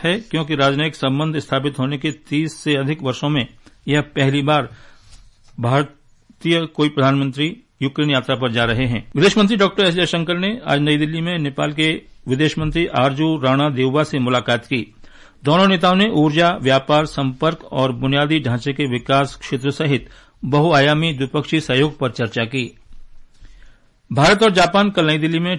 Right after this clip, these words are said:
टू प्लस टू मंत्रिस्तरीय वार्ता करेंगे। रक्षा मंत्री राजनाथ सिंह और विदेश मंत्री डॉक्टर एस जयशंकर,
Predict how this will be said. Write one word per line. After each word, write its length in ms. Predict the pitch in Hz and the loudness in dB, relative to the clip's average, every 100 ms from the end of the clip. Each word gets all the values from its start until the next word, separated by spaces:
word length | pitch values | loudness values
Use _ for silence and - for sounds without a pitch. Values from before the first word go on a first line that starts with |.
| - | -4
टू 140 | 170 175 | -2 -2
प्लस 300 | 170 156 - - | 0 -4 -4 -4
टू 260 | 160 175 - | -2 -2 -2
मंत्रिस्तरीय 600 | 139 139 139 - 147 156 - - | -2 0 -2 -2 -2 -2 -6 -6
वार्ता 280 | 123 123 131 | -4 -2 -4
करेंगे। 460 | 139 139 123 113 - - _ - | -2 -2 -2 -4 -10 -20 _ -2
रक्षा 260 | 147 151 170 | 0 2 2
मंत्री 240 | 175 175 | 2 0
राजनाथ 240 | 165 139 135 | 0 0 -2
सिंह 340 | - 165 170 - | -2 -4 -4 -6
और 160 | 135 120 | -6 -4
विदेश 280 | 123 139 151 | 0 0 0
मंत्री 200 | 143 151 | -2 -2
डॉक्टर 420 | 131 117 143 143 | -2 -4 -6 -2
एस 200 | 131 123 | -2 -2
जयशंकर, 580 | 127 127 - 147 120 110 | -2 -2 0 -2 -2 -6